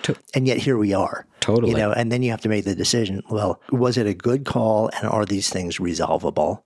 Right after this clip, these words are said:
Speaker 1: Yeah.
Speaker 2: You know, or was what I was doing actually better than I thought? <laughs> Um,
Speaker 1: Yeah.
Speaker 2: and I might wanna sort of, like, move forward into something similar that built on that.
Speaker 1: It's been interesting. I've noticed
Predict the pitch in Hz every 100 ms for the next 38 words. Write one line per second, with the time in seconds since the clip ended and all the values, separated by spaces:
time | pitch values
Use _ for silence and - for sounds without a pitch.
0 | _ 90 92 131 117 107 95 - 127 123
1 | 107 98 95 - 110 113 92 107 104 92
2 | 90 101 92 82 82 - 92 85 85 82
3 | 95 82 82 - 80 - - 123 - -
4 | 113 104 95 120 120 - - - 104 92
5 | 85 - 101 90 87 110 92 87 135 131
6 | 123 - 117 110 95 90 85 - 87 90
7 | 85 92 - 117 95 90 82 - - 50
8 | 50 - - - - - - - 123 -
9 | 120 110 113 - 113 - 95 87 95 90
10 | - - 110 113 135 113 - -